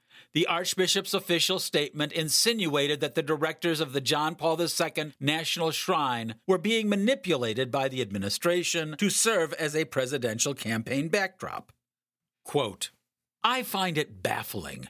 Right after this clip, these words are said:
and reprehensible that any Catholic facility would allow itself to be so egregiously misused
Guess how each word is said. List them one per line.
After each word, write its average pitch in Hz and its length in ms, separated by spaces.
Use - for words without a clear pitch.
and 190 160
reprehensible 175 1080
that 143 280
any 185 240
Catholic 151 460
facility 127 580
would 143 160
allow 151 460
itself 156 480
to 147 80
be 143 120
so 147 260
egregiously 139 920
misused 117 760